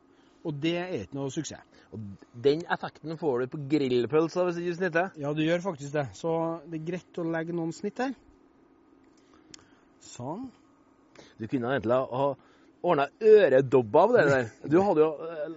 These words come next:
Speaker 2: Lars Erik hadde jo også et annet forslag han skulle gjøre med fisken der. Han skulle stoppe ut den, tenkte han.
Speaker 1: Jeg tenkte,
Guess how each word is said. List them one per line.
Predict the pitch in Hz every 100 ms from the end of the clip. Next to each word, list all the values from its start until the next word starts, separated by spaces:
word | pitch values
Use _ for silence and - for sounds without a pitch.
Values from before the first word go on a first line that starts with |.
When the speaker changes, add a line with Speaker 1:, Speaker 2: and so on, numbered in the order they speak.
| 160 165
Speaker 2:
Lars | 151
Erik | 147 170
hadde | 147
jo | 123
også | 151
et | -
annet | 208 165 -
forslag | 247 - 175 170
han | 175 160
skulle | 175 160
gjøre | 147 147
med | 143 139
fisken | 131 131 123
der. | 117
Han | 165
skulle | 220 190
stoppe | - 269 - 190
ut | 165
den, | 262 247
tenkte | 233 143
han. | 151 151
Speaker 1:
Jeg | 190
tenkte, | -